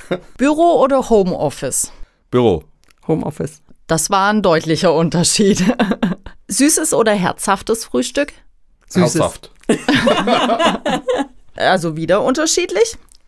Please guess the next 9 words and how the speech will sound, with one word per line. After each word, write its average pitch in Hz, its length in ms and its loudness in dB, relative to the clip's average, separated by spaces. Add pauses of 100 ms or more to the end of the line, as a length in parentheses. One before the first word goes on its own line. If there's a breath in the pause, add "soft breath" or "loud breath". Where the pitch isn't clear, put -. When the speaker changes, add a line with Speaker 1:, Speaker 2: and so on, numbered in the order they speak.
(380)
Speaker 1:
Inliner 277 540 2
oder 247 240 2
Fahrradfahren? 156 840 -2 (460)
Speaker 2:
Beides 139 360 -2
gut 135 220 -2
für - 140 -8
unser 107 240 -6
Geschäft, 104 480 -6 (100)
aber 104 520 -6